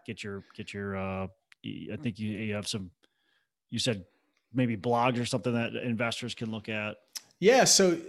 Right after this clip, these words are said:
Speaker 2: the easiest way, you go to my website, it's kent ritter dot com. Um, and you can find, learn more about me. You can access my podcast, my blog, some passive investor resources there, uh, that tip sheet, the four things you need to look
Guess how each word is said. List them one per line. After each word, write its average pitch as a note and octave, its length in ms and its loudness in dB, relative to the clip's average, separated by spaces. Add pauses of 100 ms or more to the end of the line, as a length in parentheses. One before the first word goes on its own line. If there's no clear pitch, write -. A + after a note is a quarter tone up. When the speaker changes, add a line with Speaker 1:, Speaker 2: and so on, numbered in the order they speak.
(220)
Speaker 2:
the D#3 120 2
easiest G3+ 360 8
way, F3 100 8
you D#3 60 8
go E3 100 6
to E3+ 60 6
my C#3 120 4
website, B2+ 560 0
it's A2+ 200 -6
kent - 460 -2 (100)
ritter C#3 260 2
dot B2+ 300 -4
com. C#3 400 -4 (480)
Um, A2 420 -6 (200)
and A#2 380 -4
you B2 160 -6
can B2 160 -4
find, B2 600 0
learn C3+ 160 2
more C#3 140 6
about A#2+ 240 0
me. F#3 240 8
You E3 160 4
can B2 160 0
access B2 320 -2
my A2 80 -12
podcast, E3 560 4
my A#2 80 -4
blog, D3 600 6 (480)
some - 200 0
passive D#3 300 4
investor D3 320 2
resources C#3 680 0
there, C3 580 0
uh, A#2 140 -4
that A2+ 220 -8
tip D#3+ 180 2
sheet, C#3 460 2
the B2 100 -4
four C3 460 0
things B2+ 320 0
you A#2 60 0
need A#2+ 100 4
to B2+ 80 -2
look A#2+ 180 -4